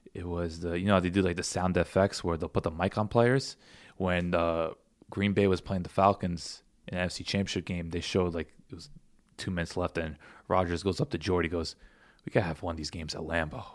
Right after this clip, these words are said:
I'm tired of going to these away stadiums. Like, it's just enough of it. We gotta be at Lambeau for these games. We gotta play better during the regular season." I remember just hearing that. I was like, "Wow."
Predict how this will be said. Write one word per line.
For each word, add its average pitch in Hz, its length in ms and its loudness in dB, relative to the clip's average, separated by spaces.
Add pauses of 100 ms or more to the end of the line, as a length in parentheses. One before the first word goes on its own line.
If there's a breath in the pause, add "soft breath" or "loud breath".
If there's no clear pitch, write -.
I'm - 120 -20
tired 104 320 4
of 82 80 -6
going 85 160 -4
to 80 60 -8
these 78 200 -8 (260)
away 85 160 -6
stadiums. 78 720 -12
Like, - 140 -16
it's - 140 -18
just - 160 -16
enough 101 340 -2
of 78 140 -8
it. 78 100 -10
We 85 80 -6
gotta 110 160 2
be 92 140 2
at 85 60 -4
Lambeau 95 320 -2
for 85 140 -12
these 78 160 -12
games. 78 220 -10
We 92 60 -2
gotta 107 140 2
play 82 140 -2
better 98 300 4
during 90 180 -2
the 82 40 -4
regular 85 160 -2
season." 82 300 -8 (380 loud breath)
I - 60 -6
remember 90 220 2
just - 160 -8
hearing 98 260 0
that. 80 60 -8
I - 20 -8
was 76 80 -10
like, 82 100 -12
"Wow." - 420 -8